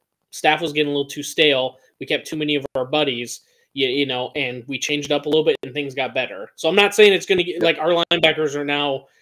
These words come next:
Speaker 1: gonna be that much better or go to absolute shit, but sometimes it's good to du-, you change things up a little bit, get, get a little, y-, just get some change in there.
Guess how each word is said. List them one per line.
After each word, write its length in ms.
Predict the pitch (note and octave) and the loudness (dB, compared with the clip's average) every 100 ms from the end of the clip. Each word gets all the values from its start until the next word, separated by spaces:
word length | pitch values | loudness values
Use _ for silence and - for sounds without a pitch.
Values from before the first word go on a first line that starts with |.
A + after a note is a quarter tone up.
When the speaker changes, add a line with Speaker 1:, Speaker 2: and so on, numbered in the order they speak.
| _ _ E3 | _ _ 0
Speaker 1:
gonna 180 | E3+ | 0
be 260 | D3+ D3+ C#3+ | 2 2 2
that 200 | D3 D3 | 2 0
much 200 | D3 C3 | -2 -4
better 300 | D3 C#3+ D3 | -2 0 0
or 80 | C3 | -2
go 200 | B2 C#3+ | -4 -2
to 60 | C3 | -2
absolute 420 | C3+ C#3 - C3+ A2 | -2 -2 -4 -8 -6
shit, 300 | - E3+ - | -4 -4 -4
but 120 | B2 - _ | -10 -10 _
sometimes 400 | _ F#3 G#3 A3 | _ -8 -4 -4
it's 120 | E3+ D3+ | -4 0
good 200 | F3+ F#3 | 0 0
to 40 | |
du-, 260 | C#3+ D#3+ E3 | 0 0 0
you 220 | E3+ D#3 | -8 -10
change 340 | C#3+ F3 F3 - | -4 -2 -2 -4
things 220 | D#3+ C#3 | -6 -2
up 180 | D3+ D3+ | -4 -2
a 40 | |
little 220 | B2 A2+ | -6 -6
bit, 260 | A2+ A2+ A2+ | -6 -8 -8
get, 180 | C3+ C3+ | -12 -4
get 140 | D3 | -2
a 20 | |
little, 420 | D3+ E3 C#3 B2 _ _ _ _ _ _ _ | 0 0 0 -4 _ _ _ _ _ _ _
y-, 140 | E3 D3 _ _ | -20 -20 _ _
just 180 | - | -12
get 120 | - D3+ | -10 -10
some 120 | C#3+ | -10
change 320 | - C3 D3 | -6 -4 -4
in 80 | G2+ | -12
there. 240 | E2+ F#2 | -18 -20